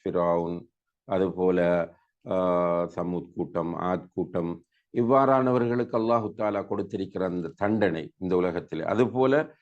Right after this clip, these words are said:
அவனுக்கும் ஏற்பட வாய்ப்பு இருக்கிறது. ஏனென்றால் ஒரு, ஒரு, ஒரு செய்தியிலே வருகிறது, ஒரு மனிதன் தற்பெருமை கொண்டு அலைகிற போது அவன்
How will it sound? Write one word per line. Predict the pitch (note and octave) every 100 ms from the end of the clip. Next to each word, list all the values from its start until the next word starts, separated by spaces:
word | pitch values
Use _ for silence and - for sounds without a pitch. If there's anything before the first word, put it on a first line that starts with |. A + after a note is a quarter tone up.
| _ -
அவனுக்கும் | G#2+ C#3 D3 D3+
ஏற்பட | C3 C3 C3 A#2+
வாய்ப்பு | G#2+ G#2+ - F2+
இருக்கிறது. | F#2 E2+ F2
ஏனென்றால் | F#2+ G#2 G#2 A2 - _ _ _ _ _ _ _ - _ _ _ _ _
ஒரு, | - G2 G2 F2
ஒரு, | G2 G2+ G2
ஒரு | G2 F#2+ F#2 F#2 F2+ F2+ F2 - - - - - -
செய்தியிலே | - G2+ F#2+ G2 F#2+
வருகிறது, | F#2+ F#2+ F#2 F#2+ G2+
ஒரு | G#2+ F#2
மனிதன் | F#2+ G#2+ G2 E2+ - _ _ _ _ _ _ _ _
தற்பெருமை | F#2 E2+ - G2+ G#2 G#2
கொண்டு | F#2 F#2+ F2+ F2 - _ _ _ _ -
அலைகிற | G2 A2+ G#2+ G#2
போது | F#2+ G#2+ A#2 G#2+
அவன் | G2+ G2 F2+ D2